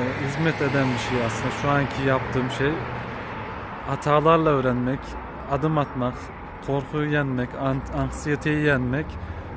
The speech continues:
ve yapılabiliri göstermek aslında herkese.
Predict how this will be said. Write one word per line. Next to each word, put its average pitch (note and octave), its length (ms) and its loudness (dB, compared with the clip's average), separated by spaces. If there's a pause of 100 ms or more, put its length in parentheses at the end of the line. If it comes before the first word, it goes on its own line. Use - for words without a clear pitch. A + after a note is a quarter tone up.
ve D3+ 80 0
yapılabiliri E3 1000 6 (920)
göstermek F3 680 8
aslında C3 520 4
herkese. C3 640 4